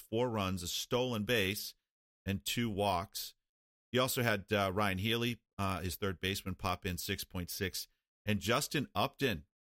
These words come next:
uh, at six point two. So some results of a trade that they got from,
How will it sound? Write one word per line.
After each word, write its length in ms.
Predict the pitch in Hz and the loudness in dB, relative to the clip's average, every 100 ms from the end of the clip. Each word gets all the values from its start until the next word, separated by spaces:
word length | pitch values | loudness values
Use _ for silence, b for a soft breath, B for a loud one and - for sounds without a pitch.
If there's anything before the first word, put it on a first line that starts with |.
| - | -2
uh, 300 | 101 98 92 | 0 2 0
at 140 | 95 - | -2 -2
six 240 | 123 113 | -2 -4
point 300 | - 113 92 | -4 -4 -4
two. 200 | - 110 | -2 -2
So 180 | 85 90 | -2 -4
some 220 | 90 101 95 | -4 -2 -2
results 400 | 90 107 120 95 | 0 0 -2 -4
of 80 | |
a 40 | 92 | -6
trade 580 | - 135 160 113 110 107 _ _ _ _ | -2 0 2 2 0 -4 _ _ _ _
that 120 | 107 113 | -4 0
they 120 | 107 | 0
got 340 | 107 104 - - | 2 2 0 -4
from, 500 | 107 101 98 95 95 | -2 0 2 0 -4